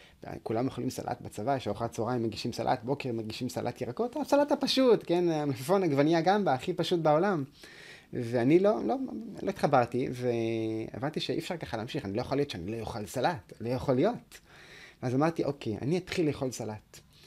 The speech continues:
אמרתי לעצמי, "אני אוכל מזלג כל פעם", מעבר לזה, לא, לא, מגעיל אותי במרכאות, לא, לא, לא טעים לי, לא, לא בא לי. מזלג, בכוח, בלי שטעים לי.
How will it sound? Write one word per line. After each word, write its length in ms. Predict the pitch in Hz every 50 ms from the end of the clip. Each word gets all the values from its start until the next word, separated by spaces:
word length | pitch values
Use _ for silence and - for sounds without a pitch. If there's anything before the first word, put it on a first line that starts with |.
| - _ -
אמרתי 220 | 151 175 - 190
לעצמי, 280 | 180 180 175 - - 202
"אני 100 | 170 147
אוכל 280 | 139 131 - 185 190 185
מזלג 520 | 175 165 165 139 139 151 190 214 214 - 196
כל 240 | - - 190 175 165 165 -
פעם", 300 | 139 127 120 110 104 101 - - 147 139
מעבר 240 | 143 175 190 175 185
לזה, 220 | 175 160 160 185
לא, 240 | 160 165 180 175 156
לא, 80 | 160 156 - -
מגעיל 340 | - 139 147 143 170 208 220
אותי 200 | 214 170 - 127
במרכאות, 520 | 104 113 107 110 98 95 117 110 107 107 147
לא, 120 | 151 -
לא, 160 | 175 196 226 190
לא 100 | - 202
טעים 320 | 208 - 185 180 185 180
לי, 240 | 180 180 180 175 156 143 - - -
לא, 120 | 175 208 208 -
לא 120 | - 208 220
בא 160 | 214 214 202
לי. 80 | 196 190 - - _ _ - - - - - - _ -
מזלג, 460 | 190 214 185 202 233 220 214 180 160 - - _ _ - - -
בכוח, 400 | 214 208 - - 247 247 233 - 208
בלי 100 | 247 247
שטעים 400 | - 226 214 - 127 110 110 104
לי. 120 | - -